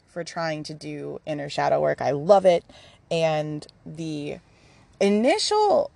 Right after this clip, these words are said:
images can be very, uh, challenging. Uh, there's cards on addiction. There's cards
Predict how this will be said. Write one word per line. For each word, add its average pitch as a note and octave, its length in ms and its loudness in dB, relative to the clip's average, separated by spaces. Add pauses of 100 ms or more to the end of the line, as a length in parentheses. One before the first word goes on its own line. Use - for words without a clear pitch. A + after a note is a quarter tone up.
images F#3+ 720 2
can F3 220 -6
be E3+ 160 -8
very, G#3+ 840 -2 (460)
uh, D3+ 240 0
challenging. F#3 640 0 (420)
Uh, D#3+ 240 0
there's F#3 260 0
cards F#3 360 2
on E3 420 0
addiction. D#3 720 0
There's D#3 260 -2
cards D#3 560 0